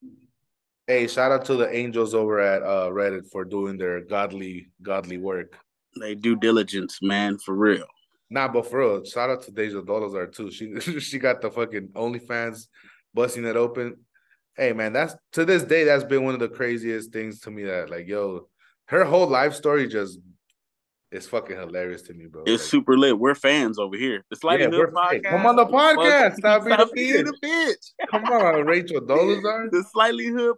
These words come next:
Speaker 2: Podcast fucks with you, Rachel R D. We call you R D on the low key. You know what I'm saying?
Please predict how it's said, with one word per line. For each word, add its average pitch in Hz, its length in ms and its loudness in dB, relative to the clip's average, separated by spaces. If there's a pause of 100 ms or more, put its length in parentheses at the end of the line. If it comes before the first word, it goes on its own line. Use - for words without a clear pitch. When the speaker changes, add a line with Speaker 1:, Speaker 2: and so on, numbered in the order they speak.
Speaker 2:
Podcast 226 520 -4 (120)
fucks 247 240 -2
with 214 200 -18
you, 180 120 -10
Rachel 160 360 -2 (280)
R 170 240 8
D. 196 280 0
We 262 160 -4
call 220 180 2
you 170 220 -6
R 160 180 2
D 175 220 -4
on 156 160 -4
the 131 80 -8
low 151 260 -4 (100)
key. 117 160 -8
You 127 180 -10
know 143 80 -8
what 143 40 -10
I'm 143 80 -14
saying? 160 360 -2